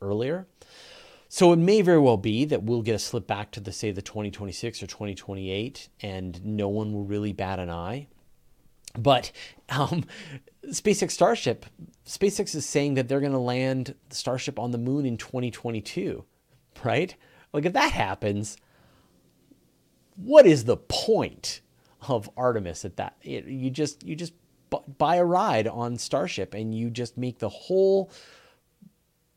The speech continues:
Artemis mission obsolete. The S L S is stopped and dismantled. There is no purpose for it anymore. So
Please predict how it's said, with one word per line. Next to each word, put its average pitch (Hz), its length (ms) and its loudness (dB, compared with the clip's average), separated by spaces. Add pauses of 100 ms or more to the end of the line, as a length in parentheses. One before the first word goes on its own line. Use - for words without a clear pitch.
(120)
Artemis 139 520 0
mission 101 480 -6
obsolete. 101 640 -8
The 120 140 0
S 147 200 -2
L 151 160 -2
S 120 340 -4 (320)
is 101 640 -6
stopped - 640 -4
and 104 200 -8
dismantled. 87 640 -8
There 95 180 -8
is 110 120 -6
no 123 220 -4
purpose 110 380 -10
for 82 260 -12
it 64 60 -14
anymore. 78 540 -16 (460)
So 85 520 -6